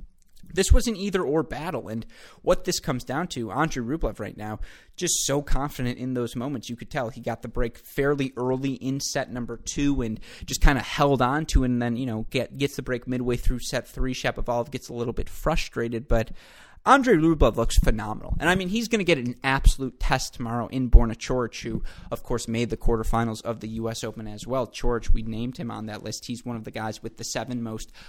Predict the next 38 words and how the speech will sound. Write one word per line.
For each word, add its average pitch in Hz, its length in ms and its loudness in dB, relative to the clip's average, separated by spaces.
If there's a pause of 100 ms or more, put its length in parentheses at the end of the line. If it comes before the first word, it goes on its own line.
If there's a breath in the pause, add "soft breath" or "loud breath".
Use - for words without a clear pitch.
finals 120 420 -6
appearances 117 720 -8
of 123 220 0
the 123 100 -2
next-gen 110 640 -4
crew. 117 380 -6
He 104 200 -4
is 117 120 -4
a 117 60 -6
guy 110 180 -4
who's 113 160 -8
been 113 180 -6
ranked 110 280 -6 (260 loud breath)
as 110 180 -4
high 107 200 -2
as, 101 100 -4
I 107 60 -4
believe, 107 360 -6
number 110 240 -2
twelve 113 540 8
in 117 160 -2
the 104 40 -2
world 110 440 2
in 117 160 -4
his 113 240 -6
career, 117 340 -2
currently 123 480 -2
at 110 140 -8
number 110 200 -8
twenty-four 151 640 2
in 127 140 -2
the 117 80 -2
live 117 300 -2
rankings. 120 360 -6
But - 160 -12
for 120 80 -12
him 185 160 -6
today, 123 360 -2